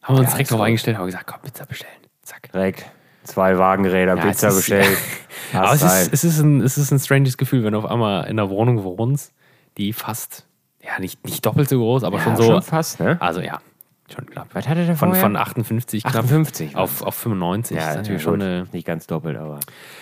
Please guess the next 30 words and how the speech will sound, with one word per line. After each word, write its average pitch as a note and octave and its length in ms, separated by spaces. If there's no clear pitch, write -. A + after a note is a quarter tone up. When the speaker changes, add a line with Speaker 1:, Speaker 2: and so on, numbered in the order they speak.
Speaker 1:
Ja, F2 100
Speaker 2:
ja, F2+ 100
Speaker 1:
ist G2+ 120
schon A2+ 100
Speaker 2:
gefühlt C3 200
wahrscheinlich A2 320
Speaker 1:
enorm. A2 120
Speaker 2:
eher G#2+ 120
dreimal F#2 440
so E2 60
Speaker 1:
<laughs> - 0
Das E2 140
ist - 80
Speaker 2:
groß, - 180
Speaker 1:
schon E2+ 80
Speaker 2:
ne? F#2+ 60
Speaker 1:
enorm, E2 320
ja. E2 100
Und F2+ 360
das G#2+ 160
merken D3+ 180
auch C#3+ 60
die D3+ 100
Katzen, - 300
ne? F#2+ 180
Die G2 100
haben G2+ 220
auch G#2 120
schon A2 120
gedacht: F2+ 340